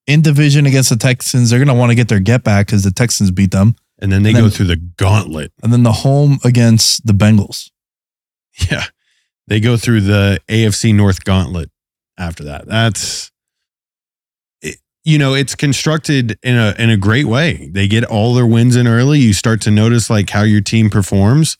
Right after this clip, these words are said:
Speaker 1: Like, dude, I think
Speaker 2: And
Speaker 1: their schedule, sorry, but I think their schedule is pretty favorable. They might be the one seed, bro.
Speaker 2: Yeah.
Speaker 1: They're tied with all of them at the moment. They have the same amount of wins.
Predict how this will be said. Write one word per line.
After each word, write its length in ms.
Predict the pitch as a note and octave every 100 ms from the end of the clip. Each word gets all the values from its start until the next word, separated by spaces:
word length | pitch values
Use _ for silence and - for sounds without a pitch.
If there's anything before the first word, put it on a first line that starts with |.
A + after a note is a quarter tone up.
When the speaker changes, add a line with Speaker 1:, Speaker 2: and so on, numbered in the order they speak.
| _
Speaker 1:
Like, 120 | C#3 C#3
dude, 180 | D4+
I 120 | F#3+ E3
think 160 | A2
Speaker 2:
And 80 | B2
Speaker 1:
their 140 | A#2
schedule, 460 | G3+ - F3 F#3 G#3
sorry, 260 | D3 G3 D#3
but 220 | C3 B2+
I 100 | D3+
think 160 | A#3 A#3+
their 140 | F3+
schedule 380 | - C#3 D#3+ F#3+
is 60 | D#3
pretty 240 | F3 E3+
favorable. 520 | C3+ D3+ F3+ F3+ A#3+ - _ _ _ _
They 200 | A#2 D3
might 200 | D4 G4+
be 120 | -
the 140 | D#4+ F#3+
one 240 | B2+ G#3+
seed, 340 | - - G#2 F2+
bro. 340 | F#2 G2+ C#3+ - _ _ _ _ _ -
Speaker 2:
Yeah. 280 | F#2+ A2 G2 - _ _ _ _ _ _ _ _ - - -
Speaker 1:
They're 180 | D#3
tied 340 | D#3+ C#3 D#3 G#3
with 160 | E3
all 200 | C3 B2+
of 60 | B2
them 260 | A#2+ E3 F#3 _ _ _ _
at 120 | C3
the 100 | C3
moment. 380 | A2+ A2+ C3 E3+ - _ _ -
They 60 |
have 120 | B2 C#3+
the 80 | C3+
same 260 | - B2+
amount 240 | C3 C3 B2
of 40 |
wins. 480 | G2+ C#3 D#3+ E3+ -